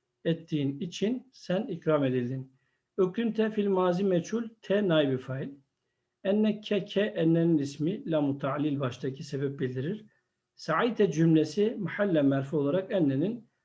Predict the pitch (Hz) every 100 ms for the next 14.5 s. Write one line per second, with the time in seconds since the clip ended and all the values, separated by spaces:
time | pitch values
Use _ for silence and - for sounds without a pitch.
0 | _ - 156 151 135 123 123 _ _ _
1 | _ _ _ _ _ 277 262 202 180 -
2 | 190 175 170 208 185 143 139 190 233 240
3 | _ _ - 180 - 220 180 165 156 147
4 | 147 165 165 156 135 - 185 180 196 226
5 | 185 160 147 139 139 147 190 208 175 156
6 | 160 143 170 190 147 156 180 151 151 139
7 | 127 - - _ _ _ _ _ _ _
8 | _ 139 139 139 139 127 165 247 - _
9 | _ _ _ _ - 254 - 160 - 160
10 | 165 208 - 151 156 175 196 - - 214
11 | 196 180 156 143 135 139 135 - - _
12 | - 208 202 165 160 156 170 151 147 170
13 | 151 135 139 127 - 147 143 156 190 165
14 | 139 139 185 214